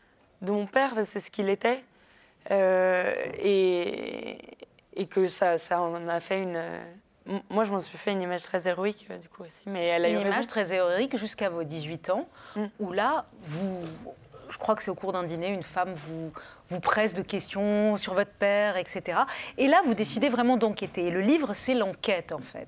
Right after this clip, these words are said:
Speaker 1: Oui.
Speaker 2: C'est l'enquête en Italie, dans son pays, puisqu'il était napolitain, et cetera, avec ses amis, les gens qui le connaissaient, sa famille, et cetera. Vous allez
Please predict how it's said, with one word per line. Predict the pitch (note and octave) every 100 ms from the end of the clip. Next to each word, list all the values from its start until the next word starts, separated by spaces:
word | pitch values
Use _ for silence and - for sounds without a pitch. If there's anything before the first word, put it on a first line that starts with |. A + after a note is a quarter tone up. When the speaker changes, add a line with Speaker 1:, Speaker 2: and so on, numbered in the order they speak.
| -
Speaker 1:
Oui. | G3+ F#3
Speaker 2:
C'est | - A#3+
l'enquête | G#3+ - F3+ F#3+ F#3
en |
Italie, | F3+ E3+ F3+ E3+ D#3 D#3+
dans | D#3+
son | - D#3+
pays, | F#3 F3 E3
puisqu'il | D#3+ - D3+
était | D#3 D#3+
napolitain, | D#3+ E3 D#3+ D3 D#3+ D#3+
et | D#3
cetera, | E3 D#3+ E3
avec | E3 E3
ses | F#3 E3+
amis, | F#3 E3+
les | E3
gens | E3+
qui | E3 F3
le | E3+
connaissaient, | G3 F#3+ - D#3+
sa | E3
famille, | - F3+ E3+
et |
cetera. | - G#3
Vous | A3 G#3 G3
allez | A3 B3 D4